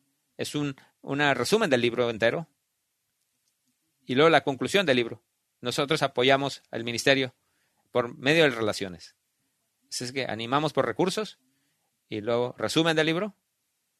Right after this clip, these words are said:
y apoyamos por relaciones. Así es como Primera de Corintios dieciséis se, se divide. ¿A qué horas debo terminar?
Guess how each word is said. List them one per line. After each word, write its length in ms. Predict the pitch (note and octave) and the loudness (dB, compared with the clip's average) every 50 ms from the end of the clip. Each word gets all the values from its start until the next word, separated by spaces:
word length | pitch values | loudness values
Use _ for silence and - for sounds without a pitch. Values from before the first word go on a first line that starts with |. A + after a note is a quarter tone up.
| _ _ _ _ _ _ _ | _ _ _ _ _ _ _
y 240 | - A#2 A2+ G#2 G2+ - - | -6 -6 -6 -6 -6 -8 -8
apoyamos 480 | A2 G2 - A#2 A#2+ A#2+ B2 C3+ B2+ | -6 -2 0 0 0 0 0 -2 -4
por 120 | - A#2+ A2+ | -2 -2 0
relaciones. 720 | A2+ A2 G#2+ G2+ F#2+ - B2 A2+ G#2+ F#2+ F2 - - _ _ _ _ | 0 0 0 0 0 0 0 -2 -2 -4 -8 -10 -14 _ _ _ _
Así 160 | - - D3 | -10 -8 -8
es 100 | D3 - | -6 -6
como 260 | - E3+ C#3 B2 - _ _ _ _ _ | -4 -4 -4 -4 -6 _ _ _ _ _
Primera 260 | - A2+ B2+ C3+ C#3+ | -6 -2 0 2 2
de 60 | C3+ | 2
Corintios 340 | - C3 B2+ C3+ C3 D3 C3+ | 2 0 -2 -2 -2 -4 -4
dieciséis 420 | A#2+ G#2+ - C3 B2+ A#2+ - - - _ _ _ _ | -4 -2 -2 -2 -4 -4 -6 -12 -16 _ _ _ _
se, 380 | - - C3 A#2 G#2+ G2 F#2+ - _ _ _ _ _ - - | -4 -2 0 0 0 -2 -4 -8 _ _ _ _ _ -14 -10
se 200 | - - A#2 G#2+ | -6 -4 -2 -2
divide. 420 | A2+ B2 D3+ E3 C3+ G2 F2 - _ _ _ _ _ _ _ _ _ _ _ _ _ _ | 2 2 2 4 2 0 -2 -6 _ _ _ _ _ _ _ _ _ _ _ _ _ _
¿A 80 | - A#2 | -8 -4
qué 100 | - E3+ | 0 2
horas 120 | F3 E3+ | 2 4
debo 180 | E3+ F3+ F3+ F3 | 4 4 4 4
terminar? 380 | F3 F3 F3 E3+ E3+ F#3 G#3 | 2 2 2 2 0 0 0